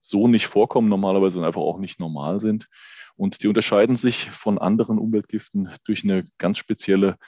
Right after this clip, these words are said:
Wirkung in unserem Körper, nämlich Schwermetalle blockieren unseren Zellstoffwechsel in unseren sogenannten Mitochondrien. Ich denke mal, deine Follower sind so fit, dass sie schon wissen, was Mitochondrien sind, also in den Energiekraftwerken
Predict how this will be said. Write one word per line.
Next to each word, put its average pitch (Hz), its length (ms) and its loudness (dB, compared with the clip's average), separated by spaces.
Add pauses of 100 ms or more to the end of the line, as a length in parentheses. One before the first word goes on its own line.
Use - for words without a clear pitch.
(240)
Wirkung 117 420 2
in 95 120 -4
unserem 95 320 -6
Körper, 87 400 0
nämlich 92 360 0
Schwermetalle 92 560 -2
blockieren 95 500 -4
unseren 87 340 -4
Zellstoffwechsel - 840 -4
in 90 140 -8
unseren 87 340 -8
sogenannten 82 640 -8
Mitochondrien. 92 720 -4
Ich - 120 -14
denke 82 200 -6
mal, 76 220 -6
deine 78 320 -6 (460)
Follower 87 380 2
sind 85 180 -6
so 85 140 -4
fit, - 240 -6
dass 87 140 -2
sie 90 80 -2
schon 82 320 -4
wissen, 98 240 0
was 85 260 -6
Mitochondrien 95 580 -2
sind, 87 200 -2
also 85 160 -4
in 85 60 -2
den 80 100 -2
Energiekraftwerken 87 1000 -2